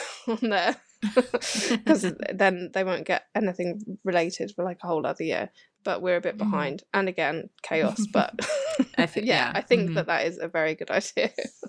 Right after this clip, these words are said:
Speaker 2: <laughs> Yeah, I just, 'cause it's, like, uh, especially, like, the way that the website, and I have the, a similar thing with the theme of my website where, like, the pictures are in the top left corner and then it's split in half and then all the content gets really long on the right-hand side.
Speaker 1: Yeah.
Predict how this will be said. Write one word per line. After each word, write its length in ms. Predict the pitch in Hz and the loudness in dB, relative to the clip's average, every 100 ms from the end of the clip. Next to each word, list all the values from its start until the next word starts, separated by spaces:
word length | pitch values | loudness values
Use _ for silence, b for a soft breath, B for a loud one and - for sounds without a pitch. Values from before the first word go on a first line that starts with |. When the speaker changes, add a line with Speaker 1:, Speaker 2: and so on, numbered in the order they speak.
| - - | -10 -2
Speaker 2:
<laughs> 280 | 370 - - 254 - 349 - - B B B | -2 -2 -6 -6 -2 -2 -4 -12 B B B
Yeah, 260 | 277 339 208 | -6 -2 0
I 60 | 220 | -2
just, 280 | 240 - - | -4 -8 -6
'cause 140 | 240 | -4
it's, 160 | 240 208 | -4 -2
like, 300 | 190 160 - - | -2 -2 -6 -6
uh, 80 | 143 | -2
especially, 300 | 269 - 247 | 0 0 0
like, 180 | 185 | -2
the 80 | 185 | -2
way 120 | 165 | -2
that 100 | 170 | -2
the 80 | 156 | -2
website, 460 | 147 147 185 175 - _ - | -4 -4 -2 -4 -6 _ -12
and 100 | 190 | -6
I 40 | 196 | -4
have 200 | 220 190 | -4 -6
the, 160 | - | -6
a 40 | 185 | -4
similar 420 | - 175 180 185 | -2 -2 -2 -2
thing 180 | - 180 | -2 -4
with 120 | 170 | -4
the 60 | 160 | -4
theme 240 | 175 170 | -4 -2
of 100 | 156 | -2
my 120 | 147 | -2
website 420 | 147 156 - 170 | -2 -4 -2 -2
where, 80 | - | -2
like, 140 | 156 156 | -4 -4
the 80 | 165 | -4
pictures 460 | - 170 185 180 | -4 -4 -4 -4
are 20 | 170 | -6
in 40 | |
the 60 | 151 | -6
top 260 | - 160 160 | 0 0 0
left 180 | 156 | -6
corner 320 | - 160 165 180 | -6 -4 -2 -2
and 180 | 156 | -2
then 100 | 156 151 | -4 -6
it's 180 | - | -6
split 460 | - - - 180 165 | -6 -4 -2 -2 -2
in 100 | 165 | -4
half 380 | 156 139 160 - | -4 -2 -2 -6
and 80 | 160 | -8
then 120 | 156 | -4
all 120 | 165 | -2
the 80 | 160 | -4
content 480 | - 160 156 170 165 - | -4 -4 -4 -4 -6 -6
gets 200 | 165 - | -8 -4
really 200 | 160 160 | -2 -2
long 260 | 160 156 156 | -2 -2 -4
on 60 | |
the 100 | 147 | -4
right-hand 400 | 135 131 175 185 | -4 -2 -4 -6
side. 280 | 202 202 214 | -2 0 2
Speaker 1:
Yeah. 300 | 202 160 | 2 4